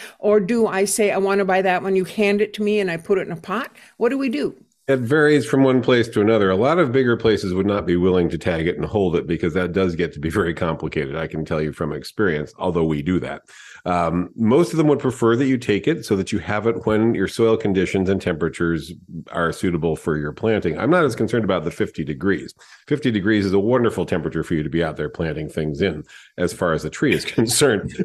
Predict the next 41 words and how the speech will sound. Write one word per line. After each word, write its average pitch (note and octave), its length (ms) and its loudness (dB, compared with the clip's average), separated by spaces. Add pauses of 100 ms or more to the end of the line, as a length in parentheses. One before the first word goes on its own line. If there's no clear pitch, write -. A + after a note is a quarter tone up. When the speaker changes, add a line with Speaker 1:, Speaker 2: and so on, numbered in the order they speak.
(160)
Speaker 1:
Not D4 260 4
Speaker 2:
You, - 60 8
Speaker 1:
as A4 100 8
far F3+ 180 4
as - 120 0
I'm F4 200 0
concerned. G4+ 460 4
Speaker 2:
you C#4 140 8
may F#3+ 200 8
have C#3 160 4
other C#3 240 4
opinions C3+ 520 4
Speaker 1:
<laughs> - 40 -14
Speaker 2:
about - 460 2
Speaker 1:
No. F#4+ 200 4
Speaker 2:
this, D#4 180 -2 (640)
but C3+ 180 8
Speaker 1:
Hey, D3 140 8
Speaker 2:
I'm C#3+ 40 6
really G#3 220 8
Speaker 1:
I'm - 60 6
the E4 80 6
one C#4+ 240 2
who's A#3 240 4
leaves B3 920 2
California C4 760 2 (120)
when G#3 120 2
it - 180 -6
gets D3 220 4
Speaker 2:
<laughs> D3 120 -2
Speaker 1:
cold B3 240 4
in C4 120 4
the B3 60 2
winter A3 240 4
to G3+ 80 2
go G#3+ 160 6
someplace A3+ 460 2
warm. A3+ 800 4 (680)
Speaker 2:
Yes. G2 300 -2 (460)
All C#3 100 6
right, D3 300 6